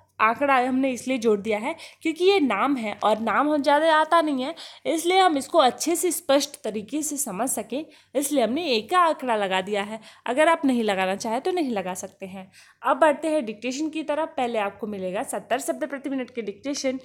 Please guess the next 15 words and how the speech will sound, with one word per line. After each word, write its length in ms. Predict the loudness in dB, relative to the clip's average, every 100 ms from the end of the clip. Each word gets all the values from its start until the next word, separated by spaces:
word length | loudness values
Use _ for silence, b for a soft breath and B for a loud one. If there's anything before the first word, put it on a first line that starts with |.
| B B _
फिर 420 | 8 8 6 -4 _ _ _ _ _ 0
अस्सी, 640 | 2 2 -2 -2 -4 _ -4
फिर 140 | -2 0
नब्बे, 580 | 0 0 -2 -6 -8 -4
फिर 120 | -2
सौ, 560 | 0 4 6 6 2 -4 2
फिर 160 | 6
एक 220 | 8 8 6
सौ 200 | 4 4
दस 280 | 4 4
शब्द 280 | 2 2 0
प्रति 300 | 0 -2 -2
मिनट 180 | -6 -4
के 180 | -2 -2
डिक्टेशन। 480 | -2 -4 -4 -4